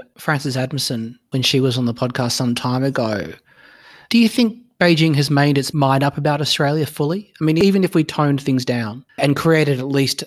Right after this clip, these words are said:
a, a more supportive atmosphere,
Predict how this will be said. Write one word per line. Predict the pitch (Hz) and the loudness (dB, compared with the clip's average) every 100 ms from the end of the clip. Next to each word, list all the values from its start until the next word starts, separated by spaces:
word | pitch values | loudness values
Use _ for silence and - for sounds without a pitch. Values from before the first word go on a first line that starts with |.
| - | -10
a, | 135 | -8
a | 160 | -2
more | 139 135 131 131 127 123 120 _ - | 0 2 2 4 4 2 -2 _ -14
supportive | 156 - 135 - 143 135 131 123 - _ _ _ - - | -6 -6 -4 0 0 2 0 -2 -6 _ _ _ -10 -4
atmosphere, | 147 131 120 - 120 107 | -4 -2 -4 -4 -4 -10